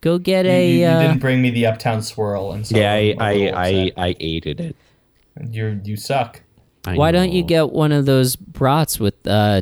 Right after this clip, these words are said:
Speaker 1: "Tell her a crowd it" on it? Not worth
Speaker 2: No,
Speaker 1: it.
Speaker 2: that's there. That, that
Speaker 1: You
Speaker 2: works.
Speaker 1: think so?
Speaker 2: That's something.
Speaker 1: Okay.
Speaker 2: I think that's something.
Speaker 1: Um,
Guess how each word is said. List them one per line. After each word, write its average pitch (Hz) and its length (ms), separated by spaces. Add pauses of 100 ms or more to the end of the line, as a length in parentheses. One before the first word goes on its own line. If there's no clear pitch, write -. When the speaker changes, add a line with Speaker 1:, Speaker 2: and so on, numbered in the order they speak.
Speaker 1:
"Tell 131 280
her 113 240
a 101 80
crowd 95 360
it" 92 280
on 95 200
it? 98 160 (960)
Not - 220
worth 185 140
Speaker 2:
No, 127 100
Speaker 1:
it. - 20
Speaker 2:
that's - 220
there. 101 320
That, 147 200
that 185 160
Speaker 1:
You - 80
Speaker 2:
works. - 100
Speaker 1:
think 147 160
so? - 160
Speaker 2:
That's 190 100
something. 127 380
Speaker 1:
Okay. 180 260 (240)
Speaker 2:
I 165 100
think 285 220
that's 156 180
something. 147 460 (160)
Speaker 1:
Um, 127 640